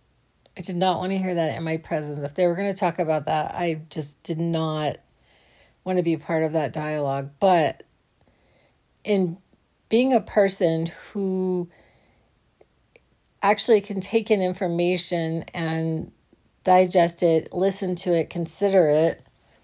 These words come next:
it is kind of weird, isn't it? That after Joe Biden took, you know, was sworn in,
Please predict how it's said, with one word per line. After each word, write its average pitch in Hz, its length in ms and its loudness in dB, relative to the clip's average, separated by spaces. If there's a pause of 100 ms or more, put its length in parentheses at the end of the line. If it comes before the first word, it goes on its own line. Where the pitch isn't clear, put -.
(360)
it 190 140 2
is 190 200 4
kind 185 240 -4
of 175 100 -4
weird, 175 420 2
isn't 165 260 -2
it? 202 300 -4 (1200)
That 175 760 6 (840)
after 190 1080 2 (720)
Joe 196 200 4
Biden 185 420 4
took, 196 380 -2 (180)
you 208 220 -6
know, 180 180 4
was 190 360 6
sworn 180 440 -2
in, 165 640 -2